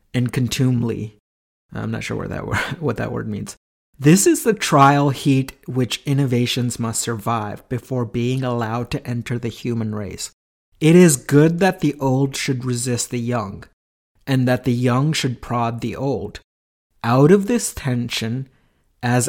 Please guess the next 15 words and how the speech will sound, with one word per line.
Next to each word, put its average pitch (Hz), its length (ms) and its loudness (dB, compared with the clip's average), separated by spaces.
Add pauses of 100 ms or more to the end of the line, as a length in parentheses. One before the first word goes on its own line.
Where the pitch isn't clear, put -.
out 123 260 0
of 143 100 2
the 147 80 0
strife 120 460 -4
of 117 140 -6
the - 60 -6
sexes 131 600 -4
and 117 180 -4
the 123 40 -6
classes, 113 720 -8 (520)
comes 131 300 0
a 135 60 2
creative 127 760 0
tensile 123 580 -4
strength, 117 580 -8